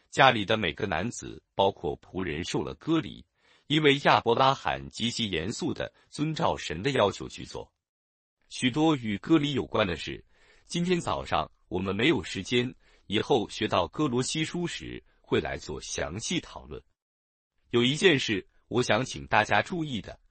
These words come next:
让我们一起翻开罗马书第四章第十节，保罗论到亚伯拉罕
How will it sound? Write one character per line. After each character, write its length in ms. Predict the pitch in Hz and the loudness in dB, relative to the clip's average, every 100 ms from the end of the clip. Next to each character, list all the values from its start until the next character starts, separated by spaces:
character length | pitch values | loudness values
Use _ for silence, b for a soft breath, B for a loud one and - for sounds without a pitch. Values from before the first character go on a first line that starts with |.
| _ _ - | _ _ 2
让 180 | 151 | 2
我 60 | 104 | 2
们 200 | 82 82 | -2 -6
一 160 | - 165 | -4 -6
起 240 | - 76 | -4 -8
翻 220 | - 107 107 | -2 -2 0
开 240 | 113 104 | 0 0
罗 220 | 95 104 | 0 -2
马 220 | 147 82 | -2 -2
书 340 | 65 - 80 - | -6 -6 -6 -6
第 220 | - 143 101 | -8 -6 -4
四 260 | - - | -4 -2
章 280 | - 107 127 | 0 -2 -2
第 180 | - 101 | -6 -6
十 240 | - 117 | -4 -6
节， 320 | 131 69 78 - b b b b b | -6 -8 -8 -10 b b b b b
保 200 | 110 107 | 6 6
罗 240 | 113 135 | 6 2
论 200 | 170 196 | 4 0
到 280 | 156 139 117 | 4 6 6
亚 240 | 135 190 139 | 6 4 4
伯 140 | 135 | 2
拉 180 | 160 160 | 2 2
罕 260 | - 78 | 2 -6